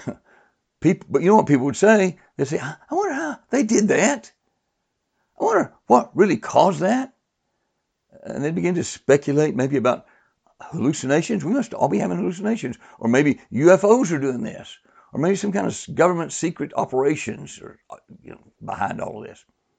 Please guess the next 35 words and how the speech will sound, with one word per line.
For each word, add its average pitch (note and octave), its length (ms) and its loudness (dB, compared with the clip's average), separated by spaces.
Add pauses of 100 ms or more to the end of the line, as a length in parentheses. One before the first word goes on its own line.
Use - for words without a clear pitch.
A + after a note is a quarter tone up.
(2500)
You D3 100 -4
remember F#3 160 4
this F3 100 2
happened D#3 280 2
in C3 60 -2
the B2 80 -2
New C#3 120 -2
Testament. D3 560 -4 (200)
<laughs> - 80 -14 (320)
They - 120 -8
tried G3 220 2
to F3 40 -6
do C3 120 -2
that G#2+ 160 0
to G#2 60 -10
Jesus. G#2 480 -6 (560)
Jesus D#3+ 360 2
came D3+ 180 -2
into C#3 140 0
this A#2 180 -6
world C3 420 2 (360)
as A2+ 160 -14
the - 120 -10
light, - 640 0 (640)
and G#2 120 -6
he's G2 80 -6
shining D#3 480 2
in E3 80 -2
the D3+ 80 -2
darkness. B2+ 400 0
He's G#2 160 -8
pushing D#3 400 -2
back C3+ 180 2
the A#2 80 -8
darkness. B2 420 -2